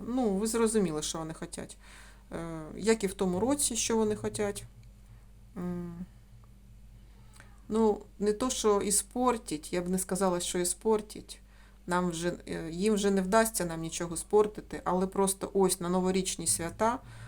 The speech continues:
е, попередження від вищих сил, башня, розрушення. Треба бути уважними та обережними. Є угроза. Бачите, на новорічні свята є угроза.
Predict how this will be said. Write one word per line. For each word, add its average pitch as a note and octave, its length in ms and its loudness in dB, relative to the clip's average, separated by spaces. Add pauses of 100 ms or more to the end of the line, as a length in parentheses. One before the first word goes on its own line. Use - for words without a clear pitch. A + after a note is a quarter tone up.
(300)
е, F3 200 -4
попередження F#3 800 2
від E3 260 -6
вищих F#3 500 0
сил, A#3 380 0 (200)
башня, E3+ 600 -2 (160)
розрушення. F3 840 -2
Треба F#3+ 360 2
бути F#3+ 340 0
уважними E3+ 880 -2
та G3+ 120 -2
обережними. E3+ 880 -6 (4000)
Є F#3+ 220 4
угроза. F#3 800 2 (140)
Бачите, G3 420 -4
на F3 100 -2
новорічні F3+ 540 -2
свята G3 520 0
є F3+ 220 0
угроза. F3+ 600 -2